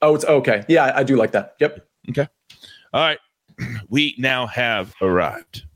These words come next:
Speaker 2: Now, one of the things I love about this man is that he's always thinking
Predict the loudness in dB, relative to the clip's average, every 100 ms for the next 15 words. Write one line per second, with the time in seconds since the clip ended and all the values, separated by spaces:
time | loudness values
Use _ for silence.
0 | _ _ _ -4 -2 -2 0 0 -2 -4
1 | -2 -4 -2 -2 -2 -4 -4 -6 -4 -2
2 | -2 -8 -20 -14 -4 -2 -2 -2 -2 -2
3 | -4 -2 -2 -2 -2 -4 -4 -4 -8